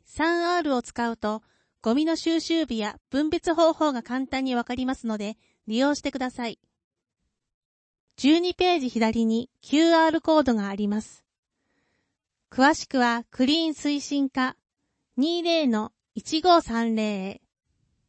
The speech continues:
災害、各種情報を提供する、成田メール配信サービスへ登録を。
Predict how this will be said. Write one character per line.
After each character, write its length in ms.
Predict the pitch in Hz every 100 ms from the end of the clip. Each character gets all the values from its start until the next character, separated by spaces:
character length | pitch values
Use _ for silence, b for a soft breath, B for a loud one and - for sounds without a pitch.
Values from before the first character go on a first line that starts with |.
| _ _ _ _ _ _ _ _ _ _ _
災 400 | - 285 311 294
害、 300 | 285 294 - _ _ _ -
各 260 | 330 -
種 160 | 254 277
情 220 | 247 254
報 260 | 262 269 262
を 60 | 262
提 220 | 262 262
供 240 | - 254
す 160 | 247 247
る、 220 | 240 - _ _ _ _ _
成 240 | 262 294 277
田 140 | 240
メ 220 | 240 311
ー 20 |
ル 100 | 311
配 240 | 269 302 302
信 240 | - 302
サ 200 | - 302
ー 40 | 277
ビ 120 | 254
ス 140 | -
へ 100 | 220 240
登 220 | 240 233
録 280 | 233 -
を。 140 | 214